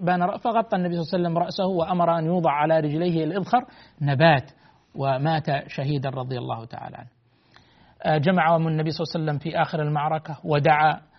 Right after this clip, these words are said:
ربه وأثنى على الله عز وجل، وحمد الله سبحانه وتعالى على ما أولاهم من النعم، واستغفر ربه سبحانه وتعالى،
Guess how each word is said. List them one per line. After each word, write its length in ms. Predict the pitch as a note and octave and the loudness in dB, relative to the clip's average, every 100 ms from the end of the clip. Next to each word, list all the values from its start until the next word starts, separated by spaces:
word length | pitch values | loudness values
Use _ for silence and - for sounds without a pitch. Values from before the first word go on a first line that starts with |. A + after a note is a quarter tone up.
| _ - | _ 0
ربه 580 | F3 D#3 D#3 D#3+ D#3 E3 - _ | 2 2 0 0 -2 -6 -16 _
وأثنى 420 | - D3+ E3 F3+ E3 | -4 -2 -2 0 0
على 260 | C#3+ D#3 | 2 2
الله 380 | D#3 D#3 D#3+ D3+ | 4 6 6 4
عز 260 | D3 C#3+ D3+ | 0 0 0
وجل، 340 | D3+ D#3+ D#3+ - - - | 2 0 -2 -8 -16 -4
وحمد 440 | D#3+ - F3 D#3 | -2 2 0 2
الله 440 | D3+ D3+ E3+ D#3+ D3+ | 2 6 8 8 4
سبحانه 540 | D#3+ C3+ E3+ D#3+ D#3 | -2 -4 0 0 0
وتعالى 520 | D#3 D3 D#3+ D#3+ D#3+ | -2 -2 2 4 6
على 340 | D#3 D3 D#3 D#3 | 6 4 2 2
ما 120 | D#3 | 0
أولاهم 440 | F3 D#3 E3 D3 D3 | 0 2 2 2 0
من 100 | D#3 | 0
النعم، 420 | D3+ D#3+ D#3 E3 - - - | 0 0 0 -2 -6 -20 -6
واستغفر 540 | E3 D#3+ F3 E3 C#3 E3 | -2 -2 0 0 2 2
ربه 680 | D#3+ E3+ D3 D#3+ D#3+ E3 F3 | 2 0 0 0 0 -2 -4
سبحانه 600 | - D#3+ C3 F3 E3 D#3 D#3 D#3 - | -8 -8 -2 0 0 0 0 -2 -6
وتعالى، 720 | F3+ E3 E3 D3+ F3 F3 E3+ | -4 -2 2 6 8 10 8